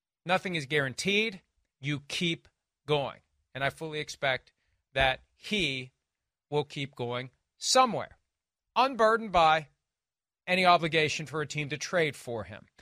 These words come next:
Unless this mutual parting includes the understanding there'll be compensation,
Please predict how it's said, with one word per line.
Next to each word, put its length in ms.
Unless 420
this 300
mutual 540
parting 580
includes 880
the 140
understanding 680
there'll 200
be 240
compensation, 960